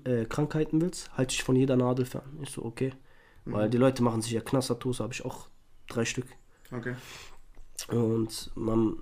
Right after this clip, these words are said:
Speaker 1: jeder verwendet halt die gleiche Nadel in dem Sinne,
Speaker 2: Logisch,
Speaker 1: aber
Speaker 2: und dadurch
Speaker 1: ich hab
Speaker 2: entstehen
Speaker 1: zum Beispiel aufgepasst, ich mach mir meine eigene Nadel.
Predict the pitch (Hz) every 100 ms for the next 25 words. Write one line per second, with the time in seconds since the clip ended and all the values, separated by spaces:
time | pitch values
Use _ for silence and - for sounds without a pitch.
0 | - - 135 143 135 135 135 123 131 127
1 | 123 127 127 131 135 135 131 127 127 123
2 | 123 120 123 113 123 123 120 120 151 135
3 | - 143 143 131 120 127 123 - 120 -
4 | - 120 120 120 110 117 117 110 110 117